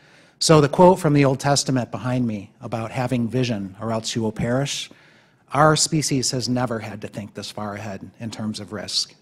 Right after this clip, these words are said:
We've done this to ourselves. So, uh, the main message of my talk today is we have stopped many bad dump proposals in the past, many times over.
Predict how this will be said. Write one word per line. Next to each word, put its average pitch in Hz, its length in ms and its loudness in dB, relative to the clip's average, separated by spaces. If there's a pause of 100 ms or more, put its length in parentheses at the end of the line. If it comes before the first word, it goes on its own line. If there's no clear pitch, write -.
We've 117 240 0
done 135 260 6
this 123 200 2
to 113 140 -8
ourselves. 98 720 -4 (1900)
So, 175 500 10
uh, 139 420 4 (200)
the 143 100 2
main 202 240 8
message 175 400 6
of 131 180 4
my 135 280 4
talk 127 300 0
today 123 320 2
is 113 280 0
we 151 280 6
have 139 140 0
stopped 131 480 0
many 135 360 4
bad 120 360 2
dump 120 220 -4
proposals 127 560 -6
in 120 80 0
the 107 60 -4
past, - 560 -2 (1000)
many 131 280 4
times 120 340 0
over. 95 320 -8